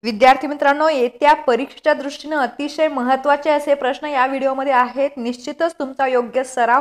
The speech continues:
होणार आहे आणि असा योग्य सराव करण्यासाठी तुम्ही निश्चित चॅनलसोबत राहा,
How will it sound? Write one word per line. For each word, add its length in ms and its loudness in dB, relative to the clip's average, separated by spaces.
होणार 240 -2
आहे 320 0
आणि 240 0
असा 240 0
योग्य 400 2
सराव 300 4
करण्यासाठी 500 -6
तुम्ही 240 -8
निश्चित 380 -6
चॅनलसोबत 560 -2
राहा, 320 6